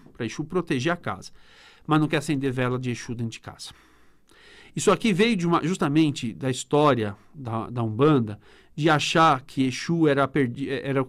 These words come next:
se você perdeu o programa, o início do programa, tem que rever o pro-, início do programa pra entender o que, que eu t-, quero dizer. Mas o seguinte, como é que você pode ainda achar ou pedir,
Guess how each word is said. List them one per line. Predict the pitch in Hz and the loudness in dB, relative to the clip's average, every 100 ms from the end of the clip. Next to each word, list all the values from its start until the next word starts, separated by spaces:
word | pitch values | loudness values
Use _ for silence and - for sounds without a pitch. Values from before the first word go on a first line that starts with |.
| - 131 | -6 -12
se | - | -6
você | - | 0
perdeu | 190 170 131 | 2 4 2
o | |
programa, | 131 117 131 127 | 0 0 0 -2
o | 127 | -2
início | 123 113 | -2 -2
do | - | -4
programa, | 127 143 | -6 -4
tem | 160 | -4
que | 147 | 0
rever | 165 139 | 2 2
o | |
pro-, | 135 123 | 0 -2
início | 127 120 120 | -4 -4 -4
do | |
programa | 123 113 123 127 | -6 -4 -2 -2
pra | 131 | -4
entender | 127 123 | -4 -6
o | 117 | -8
que, | - | -10
que | |
eu | 117 | -14
t-, | - | -12
quero | - - | -10 -8
dizer. | 120 143 120 - - - - - _ | -8 -8 -8 -10 -16 -20 -20 -20 _
Mas | 170 190 | 0 2
o | 190 | 0
seguinte, | 214 135 120 - | -2 -2 -4 -4
como | 262 | -2
é | 262 | 0
que | 185 | 0
você | 180 - | 2 0
pode | 143 151 143 147 147 180 214 - _ - | 0 4 6 6 4 -2 -4 -10 _ -4
ainda | 143 143 156 160 139 | 0 2 2 2 2
achar | 135 - - 117 147 | 0 -2 -2 0 0
ou | 156 | 0
pedir, | 151 139 123 147 175 | -2 -4 -2 -2 -2